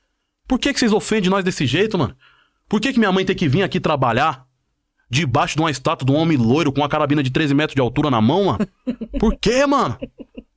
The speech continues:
Speaker 1: Por que que vocês fazem isso com nós?
Speaker 2: Ai,
Speaker 1: Por que que
Speaker 2: caralho.
Speaker 1: Moema é um bairro com nomes indígenas? Iambiquara, as Guaramomes, e vocês colocaram a Avenida dos Bandeirantes cortando o bairro no meio.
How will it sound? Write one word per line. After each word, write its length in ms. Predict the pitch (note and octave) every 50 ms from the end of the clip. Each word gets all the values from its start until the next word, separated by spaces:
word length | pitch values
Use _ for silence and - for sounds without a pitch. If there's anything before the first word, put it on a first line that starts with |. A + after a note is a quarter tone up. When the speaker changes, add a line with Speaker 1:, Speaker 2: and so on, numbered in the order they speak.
| _ _ -
Speaker 1:
Por 120 | - F3+
que 80 | C#4 C4
que 40 | -
vocês 140 | C4+ A3
fazem 180 | A#3 A#3+ G#3 G#3
isso 80 | G3+ -
com 100 | - E3
nós? 260 | D#3+ F3+ A3 G#3+ A#3 A#3 - -
Speaker 2:
Ai, 120 | A#3+ A3 G#3
Speaker 1:
Por 180 | G3+ G#3+ G3+
que 120 | G3 A#3 C#4
que 120 | C4+ C4
Speaker 2:
caralho. 20 | A3+ A#3 G#3
Speaker 1:
Moema 400 | E3+ D3 D#3 G3 A3+ G#3+ G3+ F3
é 80 | E3+ F3
um 120 | F3+ F3+
bairro 300 | C#3+ B2 D3 F3+ G3 F#3+
com 100 | F#3 F#3
nomes 280 | E3 D#3+ F3 F#3+ F3+ D3+
indígenas? 680 | F#3 F3+ C#3 A#2 D#3 G#3+ G3 D3+ C3+ A2+ G2+ - - - _ _ _ _ - A2+
Iambiquara, 760 | B2+ E3 F#3 F3+ D#3+ C#3+ C3+ C3 - C3 C#3 F3 G3 F3+ D3+
as 80 | B2 A2+
Guaramomes, 680 | G#2+ D3 E3 E3+ C#3+ B2 A#2+ B2+ E3+ F#3+ E3+ C#3 - - - - - -
e 80 | C3 D3+
vocês 300 | D#3+ F#3 F3+ - G3 -
colocaram 420 | G3+ G3 F3+ D3 C3 F3 F3+ F#3
a 60 | F#3
Avenida 340 | F3 D3 C#3+ D3+ D#3 F3+ F3+
dos 140 | F3 D#3+ D3
Bandeirantes 460 | D3 F3+ E3 D#3+ D#3 D3 E3+ F3 -
cortando 720 | - - F#3 F#3 F3+ F3+ - _ _ - D3 E3+ G3+ G#3 F3
o 80 | D3
bairro 260 | B2+ D#3+ E3 F3 F3
no 100 | E3+ D#3
meio. 380 | C#3 C#3 C#3+ F3 F3 C#3+ -